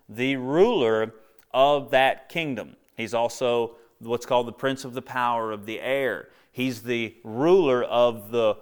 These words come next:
world system. All these things that you're seeing take place right now, with all these different governors and all these different mayors and all this different stuff, they are operating inside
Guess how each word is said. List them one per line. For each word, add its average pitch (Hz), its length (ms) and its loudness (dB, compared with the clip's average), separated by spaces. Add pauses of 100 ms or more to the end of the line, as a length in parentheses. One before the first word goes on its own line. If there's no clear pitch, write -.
(180)
world 131 840 2 (180)
system. 107 840 -6 (1160)
All 113 200 0
these 127 260 -4 (400)
things 143 360 -4
that 131 160 -6
you're 135 80 -6
seeing 131 280 -6
take 135 240 -4
place 135 280 -4
right 139 160 0
now, 147 360 -4 (300)
with 98 140 -10
all 117 220 2
these 120 220 -4
different 113 400 -8
governors 165 720 0
and 95 80 -10
all 92 100 -10
these 104 180 -10
different 110 400 -6
mayors 180 720 0
and 101 100 -10
all 101 200 -2
this 123 240 -6
different 117 340 -8
stuff, 180 640 0 (440)
they 127 240 0
are 131 160 6
operating 123 840 2
inside 139 1080 -4